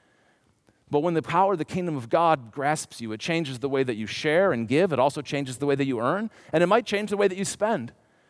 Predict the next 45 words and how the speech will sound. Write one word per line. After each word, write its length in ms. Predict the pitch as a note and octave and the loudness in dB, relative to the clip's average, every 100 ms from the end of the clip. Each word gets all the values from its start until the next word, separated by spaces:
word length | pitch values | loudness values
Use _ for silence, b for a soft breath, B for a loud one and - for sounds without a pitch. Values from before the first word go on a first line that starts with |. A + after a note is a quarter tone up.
| b - | b 2
Could 180 | B3+ | 2
change 320 | G3 A3 F#3+ C3+ | 4 2 2 -2
your 60 | |
spending 400 | - F3+ E3 B2 | 0 0 0 0
level. 340 | B2+ G#3 D#3+ D3+ | 2 2 2 -4
Could 160 | E3 | -4
say, 140 | D3 D#3 | 0 2
"Maybe 200 | D#3 D#3+ | 4 4
I 40 | |
don't 100 | C#3 | 2
need 140 | C#3+ | 0
to 80 | D#3 | -2
spend 260 | - D#3 C#3+ | -2 -4 -2
so 160 | E3+ | 0
much 220 | D#3+ D#3+ D#3+ | 0 0 0
on 60 | |
myself. 500 | D3 C#3 E3+ D#3+ E3+ | 0 0 4 4 4
Maybe 160 | A#2+ A#2+ | -2 -2
I 60 | B2 | 0
need 140 | C#3+ | 2
to 60 | C#3 | 0
spend 220 | D3+ C#3 | 2 2
at 60 | |
a 80 | B2 | 4
higher 280 | A2 G#3+ A3+ | 4 6 6
level 300 | B2 G#2+ G#2 | 4 -2 -2
or 40 | |
a 40 | G#2 | 0
lower 260 | D#3+ G#3+ | 2 2
level." 380 | E3 A#2 G#2+ G#2 B B B | 2 0 -2 -10 B B B
Maybe 160 | F#3+ G#3 | 2 4
it 40 | |
doesn't 200 | A3 G3 | 4 2
change 220 | E3+ F#3 C#3 | 0 -2 0
how 120 | D#3+ | 2
much 240 | F3 G3 | 2 0
you 80 | F#3+ | -4
spend. 280 | - G3+ F#3+ | 0 2 2
Maybe 160 | F3+ | 2
it 80 | F3+ | 2
changes 340 | F#3+ F3+ F3 B2+ | 2 2 0 -2
what 420 | B2+ D3 G#3 - | -8 2 4 4
you 120 | C#3 | -6
spend 400 | - C3+ A#2+ A#2 | -4 -2 0 0
or 120 | A2 | -2